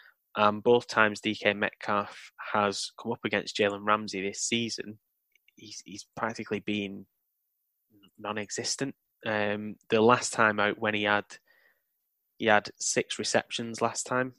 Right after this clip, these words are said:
against the Rams, fifty-nine yards. Um, a lot of those yards that he had were when Ramsey wasn't on him. I think the Rams are just gonna stick Ramsey on Metcalf in this game and, you know, let that, <laughs> let that battle commence. It was,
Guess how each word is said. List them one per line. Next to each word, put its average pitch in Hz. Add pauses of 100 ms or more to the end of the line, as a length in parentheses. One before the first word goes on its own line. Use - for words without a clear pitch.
(100)
against 117
the 117
Rams, 120
fifty-nine 120
yards. 127 (1300)
Um, 107 (560)
a 110
lot 113
of 113
those 110
yards 107
that -
he 120
had 107
were 113
when 110
Ramsey 110
wasn't 110
on 120
him. 135 (140)
I 123
think 127
the 107
Rams 110
are 110
just -
gonna 110
stick -
Ramsey 113
on 113 (760)
Metcalf 113
in 110
this 110
game 110
and, 107 (1080)
you 104
know, 101
let 107
that, 113
<laughs> 120
let 131
that 113
battle 117
commence. 117
It -
was, 110